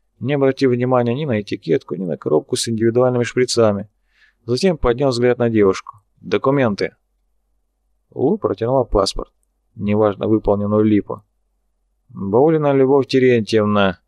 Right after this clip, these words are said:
что вы здесь делаете?" "Я медсестра", — чуть не сказала сестра милосердия, но вовремя спохватилась. "Меня прислали из районной больницы. У Вячеслава Константиновича, у больного тяжелая форма туберкулеза".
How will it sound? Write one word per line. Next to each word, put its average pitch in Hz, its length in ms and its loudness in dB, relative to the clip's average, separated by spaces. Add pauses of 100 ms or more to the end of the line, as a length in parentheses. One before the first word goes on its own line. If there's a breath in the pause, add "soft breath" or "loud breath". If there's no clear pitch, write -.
(500)
что - 260 0
вы 160 100 4
здесь 156 200 0
делаете?" 110 500 2 (760)
"Я 120 380 -4
медсестра", — 127 920 -2 (760)
чуть 107 240 -6
не 107 60 -4
сказала 107 380 0
сестра 107 400 -2
милосердия, 107 720 0 (440)
но 110 220 -2
вовремя 107 300 2
спохватилась. 110 840 0 (420)
"Меня 151 320 -4
прислали 160 440 0
из 139 140 2
районной 143 440 0
больницы. 139 560 -2 (640)
У 113 120 -2
Вячеслава 127 560 2
Константиновича, 127 1080 -2 (460)
у 123 300 0
больного 156 460 2
тяжелая 143 480 2
форма 139 340 -2
туберкулеза". 135 840 0